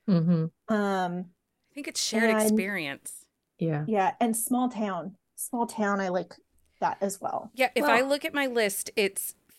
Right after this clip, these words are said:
Speaker 3: rock stars, it's family, it's small towns, it's sports.
Speaker 1: Well, and for me, like, a lot of the, like, romantic suspense, like, they're teams.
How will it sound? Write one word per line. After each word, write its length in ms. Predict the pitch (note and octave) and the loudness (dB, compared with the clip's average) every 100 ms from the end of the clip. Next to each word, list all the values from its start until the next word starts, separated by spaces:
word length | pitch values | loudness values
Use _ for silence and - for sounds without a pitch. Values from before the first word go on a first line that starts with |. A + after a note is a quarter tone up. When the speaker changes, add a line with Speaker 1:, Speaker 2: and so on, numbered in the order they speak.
| _ - | _ 0
Speaker 3:
rock 240 | F#3+ G3 | 2 2
stars, 580 | - - A#3 A3+ A#3 - - | 0 2 4 4 0 -4 -2
it's 240 | G3+ - | -2 0
family, 720 | - - F#3+ F3 E3+ E3+ F3 A3 - - _ _ _ _ _ _ _ _ _ | -2 0 2 2 0 0 0 -4 -14 -20 _ _ _ _ _ _ _ _ _
it's 180 | G3 G3 | -4 -2
small 380 | - G3+ F#3 G3 | -2 2 2 2
towns, 640 | G3 G#3 F3+ F3 E3+ E3+ - | 0 0 0 0 -2 -6 -4
it's 200 | - F3 | -2 0
sports. 680 | - - D#3+ - - - - - _ _ _ _ _ _ _ | -2 -4 -6 -6 -8 -8 -8 -10 _ _ _ _ _ _ _
Speaker 1:
Well, 160 | C4+ | 0
and 160 | A3+ A#3 | 4 4
for 160 | A#3+ A#3 | 4 4
me, 380 | A3+ C#4 B3 | 4 4 4
like, 240 | F#3+ F3+ F3+ _ _ | 6 4 2 _ _
a 100 | - | 0
lot 280 | F#3 F3 F3 | 2 2 2
of 160 | F#3 F#3 | 0 -2
the, 280 | F3 E3 D#3+ | 0 0 0
like, 180 | D#3+ D#3 | -4 -4
romantic 480 | D#3+ D#3+ D#3 E3 - | -2 0 -2 -6 -8
suspense, 800 | - F3 - D#3+ - - - - | -6 -6 -4 -4 -4 -4 -2 -2
like, 160 | E3 D#3 - | -4 -4 -2
they're 200 | D#3+ D3+ | -2 -2
teams. 920 | - G3 E3+ E3+ G3 C4+ C#4+ - - | -2 2 2 2 2 0 -2 -2 -4